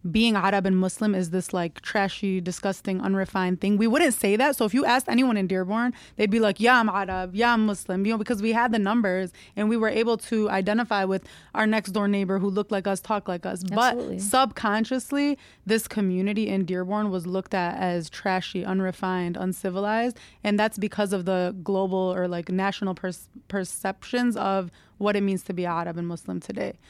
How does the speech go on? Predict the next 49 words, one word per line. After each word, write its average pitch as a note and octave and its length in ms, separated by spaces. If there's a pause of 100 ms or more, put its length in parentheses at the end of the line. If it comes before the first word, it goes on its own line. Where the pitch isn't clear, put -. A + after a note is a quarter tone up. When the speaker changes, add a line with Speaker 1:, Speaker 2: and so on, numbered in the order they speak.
(220)
Speaker 1:
So A3 320
when G#3+ 220
you C4+ 140
used D#4+ 200
to B3 80
call G3+ 260
a G3+ 60
girl F#3+ 220
a F3 80
Dearborn F#3 480
girl, A#3+ 360 (460)
even B3 240
if B3+ 80
she - 180
was, G3+ 540 (120)
what G#3 220
that G#3+ 120
really G#3+ 320
meant G3+ 340
is F#3 140
like, F3 340 (240)
"Yo, G#3+ 220
you're F#3+ 160
acting G3 320
like F#3 160
a F3+ 40
Dearborn F3 400
girl F3 160
right E3+ 160
now. E3+ 140
You're E3+ 160
being F#3 220
really E3+ 200
trashy. F3+ 380
You're F#3 80
being F3 320
loud. F3+ 280
You're F#3+ 100
being F#3 200
obnoxious." F3 680 (320)
So, A#3 160
like, G#3 380 (500)
perfect A#3+ 400
example G3 560
is G3+ 220
I'll G3+ 100
be G#3 140
like, G3 400
"Oh," A3 320